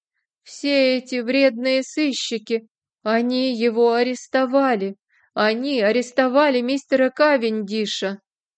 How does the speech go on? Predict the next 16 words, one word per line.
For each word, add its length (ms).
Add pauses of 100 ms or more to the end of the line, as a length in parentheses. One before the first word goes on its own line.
(460)
«Арестовали 1040
Лоуренса?» 960 (280)
воскликнул 800
я. 400 (520)
«Нет, 520
сэр, 540 (440)
не 200
мистера 600
Лоуренса, 920 (200)
мистера 680
Джона». 800 (720)
За 240
моей 440
спиной, 640
громко 540
вскрикнув, 720